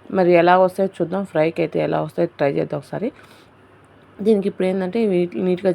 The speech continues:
చేసుకున్నాం కదండి. దీంట్లో ఉప్పు, కావాల్సిన ఇంగ్రీడియంట్స్ ఉప్పు, కారం, పసుపు, అల్లం వెల్లుల్లి పేస్ట్, ఒక నిమ్మకాయ, ఆ, చిటికెడు ఫుడ్ కలర్. ఇవి క్వాంటిటీస్, ఈ కావాల్సిన ఐటమ్స్ ఇవి ఇంగ్రీడియంట్స్. నెక్స్ట్ వచ్చి ఇప్పుడు ఈ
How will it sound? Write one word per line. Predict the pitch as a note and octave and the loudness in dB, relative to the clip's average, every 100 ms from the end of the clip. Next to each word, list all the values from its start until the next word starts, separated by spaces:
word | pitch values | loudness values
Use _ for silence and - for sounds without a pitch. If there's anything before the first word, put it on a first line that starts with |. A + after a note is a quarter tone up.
| F3+ | 0
చేసుకున్నాం | E3+ - F3 | -2 -4 -4
కదండి. | D#3+ E3+ F#3+ | -4 -4 -6
దీంట్లో | A3 F3 D#3+ | -4 -2 -2
ఉప్పు, | D3+ - G#3 C4+ - - - - - _ - _ - | -4 -4 -4 -4 -10 -20 -20 -20 -20 _ -20 _ -4
కావాల్సిన | G3+ F3 F3+ F3+ | 2 2 2 0
ఇంగ్రీడియంట్స్ | F3 E3 E3 E3 G3+ C4 | 0 0 0 0 -2 -6
ఉప్పు, | F3+ F3 - F#3+ A3+ - | -6 -8 -2 0 0 0
కారం, | F3 D#3 D#3 G3 | 2 2 0 -4
పసుపు, | A3 D3 - E3 G#3 D#4 - | -4 -6 -6 -8 -6 -6 -4
అల్లం | D#3+ E3 | -2 0
వెల్లుల్లి | E3 D#3+ D#3 - | 0 -2 -2 -4
పేస్ట్, | D3+ D#3 - D#4+ F#4 - _ | -4 -4 -4 -6 -6 -18 _
ఒక | D3+ | -6
నిమ్మకాయ, | D#3 D#3 D#3 D#3 D#3 D#3+ A#3+ - _ _ - - - - | -4 -4 -6 -6 -6 -4 -6 -10 _ _ -20 -20 -16 -6
ఆ, | A2 - _ _ - | -4 -6 _ _ -10
చిటికెడు | - F3+ - G#3+ F#4+ | -6 -4 -2 0 -2
ఫుడ్ | - - - | -6 -12 -8
కలర్. | C3+ - - _ - - | -8 -8 -14 _ -8 -4
ఇవి | G3+ F3+ F3+ D#3+ | -2 -2 -2 0
క్వాంటిటీస్, | - C#3 - - A#3+ - - | 0 -2 -4 -10 -10 -12 -14
ఈ | F3+ - - | -14 -14 -8
కావాల్సిన | E3 E3 E3+ F3 E3 | 0 2 2 -2 -4
ఐటమ్స్ | D#3 D3+ D#3+ D#3 | -2 -4 -6 -6
ఇవి | E3 F3 | -6 -4
ఇంగ్రీడియంట్స్. | A3+ D#3+ D#3+ D#3+ D#3+ D#3+ - F#4 - - - - - | -4 -4 -6 -4 -4 -6 -8 -10 -10 -20 -20 -14 -6
నెక్స్ట్ | G3 - | -6 -4
వచ్చి | G#3+ C#4 | -4 -4
ఇప్పుడు | A3 | -2
ఈ | G3 | 0